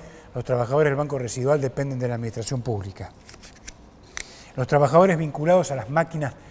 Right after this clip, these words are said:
tragamonedas iban a ser derivados al convenio de casinos.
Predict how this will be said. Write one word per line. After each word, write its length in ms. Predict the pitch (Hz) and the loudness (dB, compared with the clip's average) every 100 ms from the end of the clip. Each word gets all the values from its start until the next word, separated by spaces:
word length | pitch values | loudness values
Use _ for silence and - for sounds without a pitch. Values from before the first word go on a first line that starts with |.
| - - - | -20 -18 0
tragamonedas 1040 | 135 131 123 127 160 165 135 135 135 - - - - - | 2 4 0 0 0 2 4 4 4 -6 -18 -20 -20 -6
iban 240 | 143 170 | 0 2
a 20 | |
ser 240 | 156 175 170 | 2 -2 -2
derivados 720 | 139 135 143 185 160 135 - - - - - - | -4 -4 -2 0 0 0 -4 -14 -20 -20 -20 -12
al 180 | 135 123 | -6 -4
convenio 800 | - 123 131 170 165 147 127 127 - | 0 0 4 2 4 0 -2 -4 -6
de 140 | 120 | -4
casinos. 640 | 117 110 196 147 107 - | -2 -2 0 0 -2 -8